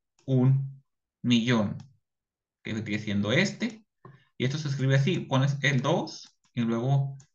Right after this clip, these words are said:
seis ceros, es el millón. Entonces, este dos, este es dos millones. ¿Cómo escribirías cuatro millones? Pues entonces, así, ¿no?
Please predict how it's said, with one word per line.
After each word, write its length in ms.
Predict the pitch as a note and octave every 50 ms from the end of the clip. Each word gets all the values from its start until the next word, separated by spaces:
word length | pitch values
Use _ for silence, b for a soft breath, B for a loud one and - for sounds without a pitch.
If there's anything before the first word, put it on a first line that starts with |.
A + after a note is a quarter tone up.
| _
seis 500 | _ - - - - C#3 B2 B2+ C3 -
ceros, 440 | - E3+ F3+ B3+ D#4 - - - -
es 160 | - - -
el 80 | A#2 A#2
millón. 320 | B2 C3 C#3+ F#3 G#3 G3+
Entonces, 420 | E3 C3+ - A#2+ A2+ - C3 C3+ -
este 340 | - C3 D#3 D#3+ - - E3+
dos, 300 | E3 E3+ E3 F3 F3 - -
este 220 | C3+ C3+ - C#3
es 200 | C#3 C#3 - - - b b b b _ _ -
dos 440 | G#2+ B2 C3 D#3 D#3+ - - - -
millones. 920 | - B2+ A#2 G#2 A#2 A#2 A2 G2 F#2+ G#2 - - - - - - _ _ _ _ _ _ _ _ _
¿Cómo 200 | - C#3+ C#3+ D#3+
escribirías 840 | D#3 - D3 D3 C#3 C#3 B2+ C#3 D3+ E3 E3 - - - _ _ _ _ _ _ _ _ _ _ _ _ -
cuatro 360 | - C3+ C#3+ C#3 C#3 E3 E3
millones? 640 | D#3+ C#3 C3+ C3 C#3 E3 G3+ A3 A#3+ - - - -
Pues 160 | - B2+ C3
entonces, 800 | B2+ B2 - A2+ A2+ C3+ C#3 C#3 - - - - - - - -
así, 380 | - - - - - G#2+ G#2 G2
¿no? 180 | F#2+ A#2+ G3